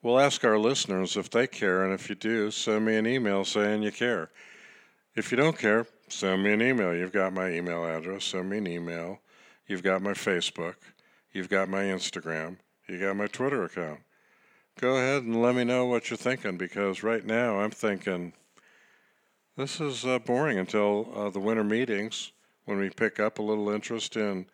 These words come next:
guys that are gonna be free agents and if they're getting signed,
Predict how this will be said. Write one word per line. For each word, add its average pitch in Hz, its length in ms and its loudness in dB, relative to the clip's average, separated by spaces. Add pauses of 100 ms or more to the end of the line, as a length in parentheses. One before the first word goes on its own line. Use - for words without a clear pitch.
(600)
guys 95 380 4
that 98 100 -2
are 98 120 0
gonna 95 240 -2
be 92 140 -4
free 101 320 -2
agents 98 480 -2
and 90 80 -8
if 85 100 -8
they're 95 140 -6
getting 110 220 -4
signed, 101 640 -4